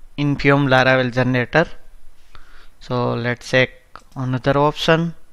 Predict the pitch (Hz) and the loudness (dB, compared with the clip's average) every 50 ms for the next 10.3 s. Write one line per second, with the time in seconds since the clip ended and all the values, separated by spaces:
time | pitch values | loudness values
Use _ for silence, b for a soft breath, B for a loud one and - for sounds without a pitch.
0 | - - - - 117 117 127 127 127 123 - 139 143 175 214 - b b b b | -20 -20 -12 -8 -4 -2 0 0 0 0 2 2 2 2 0 -2 b b b b
1 | b b b b b b b b b b b - - - - 139 135 139 165 202 | b b b b b b b b b b b -18 -12 0 4 6 6 6 4 2
2 | - - - - - - - - - - 135 123 117 113 110 110 - b b b | -4 -12 -20 -20 -20 -20 -20 -6 0 2 4 4 4 0 -4 -6 -10 b b b
3 | b b b b - - - _ - - - - - 123 127 139 143 160 165 165 | b b b b -20 -20 -20 _ -20 -20 -6 -2 0 0 2 4 4 6 4 4
4 | 160 - - - - - _ - - - - - 143 147 147 147 - 147 147 147 | 2 -2 -12 -20 -20 -20 _ -20 -20 -12 -4 0 2 2 2 4 4 4 6 6
5 | 151 147 147 139 143 143 143 - - - - - - 147 139 127 - 147 143 139 | 4 2 2 2 0 -2 -2 -4 -8 -14 -16 -10 -6 -6 -4 2 4 4 4 4
6 | 139 135 127 - - - - - - - - - - 143 139 135 135 135 131 123 | 4 0 -2 -4 -8 -14 -16 -16 -16 -18 -16 -10 -4 0 2 2 4 2 2 0
7 | - - - - - - - - - - - - - - - - - 147 139 135 | -2 -8 -12 -12 -14 -16 -8 -6 -6 -6 -6 -10 -14 -16 -16 -14 -12 -8 -6 -4
8 | 135 131 131 127 127 120 - 147 135 143 143 151 156 156 147 - 147 143 139 139 | -4 -2 -2 -4 -4 -2 0 0 2 4 6 8 8 6 6 6 6 8 8 8
9 | 135 135 131 127 - - - - _ - - - - - - - 165 175 170 - | 8 6 4 4 0 -2 -8 -18 _ -20 -20 -16 -14 -6 4 8 8 8 8 8
10 | - 139 131 131 139 | 6 4 4 4 2